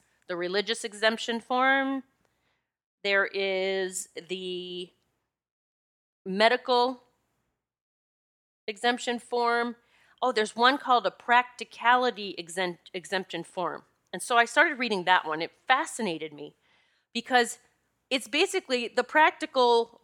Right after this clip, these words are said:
whys, why, W H Y S, <laughs> the practical why I would not get this vaccination. And it is extensive and it is detailed. It will blow you away.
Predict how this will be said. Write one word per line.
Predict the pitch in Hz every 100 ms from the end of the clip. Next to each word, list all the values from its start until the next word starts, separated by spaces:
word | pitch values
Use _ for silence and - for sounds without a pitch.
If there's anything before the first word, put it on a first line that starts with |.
| _ _
whys, | 170 254 277 202 185 208 214 240 _ _ _ _ _
why, | 185 214 196 175 190
W | 190 208 196 196 -
H | 185 185 - - -
Y | 175 175 175 -
S, | 175 156 214 - - - -
<laughs> | - - 233
the |
practical | - 311 - - 220 185
why | 269 302 320
I | - 180
would | 165 170 214
not | 302 320 - -
get | 247 240 202
this | 202 -
vaccination. | 175 180 - 196 196 214 - 160 143 - -
And | 180 180
it | 196 208
is | 208 202 - _ _ _ _ -
extensive | - - - 220 233 - 220 208 196 -
and | 180 175
it | 175
is | 165 - 156
detailed. | 214 220 - 214 202 196 190 185 _ _ _ _ _ _ _ _ _ _ _
It | 196 196
will | 185
blow | 170 202 208 208
you | 196 196
away. | 180 170 160 -